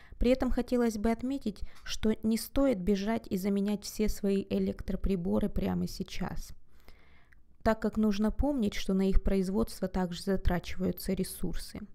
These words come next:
Именно поэтому попробуйте сделать рациональный выбор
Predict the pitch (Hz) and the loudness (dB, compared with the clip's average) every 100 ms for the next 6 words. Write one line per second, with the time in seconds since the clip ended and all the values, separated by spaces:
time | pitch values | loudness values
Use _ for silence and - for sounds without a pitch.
0 | - - - 233 233 220 220 226 262 294 | -18 -20 -6 -2 0 0 0 0 0 0
1 | 208 190 185 202 - 233 214 208 196 175 | 0 0 0 6 6 6 2 0 -2 -2
2 | 190 254 220 - - - - 202 - 233 | 0 0 0 -4 -10 -14 -6 -4 0 0
3 | 233 226 202 185 180 170 185 165 - | 2 2 2 2 0 0 -2 -2 -6